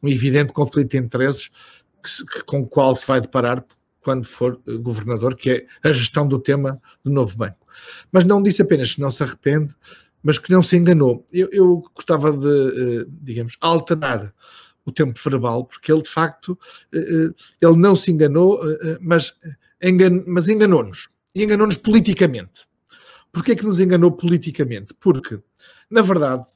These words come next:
se bem te lembras, foi Mário Centeno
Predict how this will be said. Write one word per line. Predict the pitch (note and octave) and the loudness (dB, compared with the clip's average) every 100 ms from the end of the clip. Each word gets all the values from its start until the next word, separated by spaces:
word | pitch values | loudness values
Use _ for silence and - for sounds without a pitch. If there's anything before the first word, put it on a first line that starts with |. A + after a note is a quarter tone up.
| _ _ _ _ - | _ _ _ _ -14
se | - | -2
bem | F3+ | 0
te | D3 | 2
lembras, | E3 D#3+ C#3 B2+ - _ _ _ | 2 2 0 -6 -8 _ _ _
foi | - G3+ F3 | -2 2 4
Mário | G3+ A3+ F#3+ | 2 -2 -4
Centeno | - E3 C#3+ D3 B2 | -4 -6 -6 -10 -10